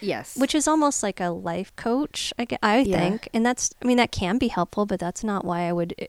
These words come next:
Speaker 2: if I'm gonna spend my time and money on therapy, I would, I need my prob-,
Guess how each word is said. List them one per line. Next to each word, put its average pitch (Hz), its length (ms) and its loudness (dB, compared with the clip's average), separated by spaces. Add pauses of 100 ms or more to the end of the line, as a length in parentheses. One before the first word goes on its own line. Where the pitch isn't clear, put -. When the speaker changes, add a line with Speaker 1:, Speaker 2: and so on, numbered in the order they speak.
(140)
Speaker 2:
if - 140 -4
I'm 233 60 2
gonna 240 160 2 (120)
spend 214 300 0
my 185 120 2
time 190 280 -2
and 185 100 0
money 185 220 2
on 165 180 0 (100)
therapy, 175 380 -2
I 160 120 -6
would, 160 160 -8
I 202 100 -4
need 202 240 -2
my 185 140 -6 (100)
prob-, 220 360 4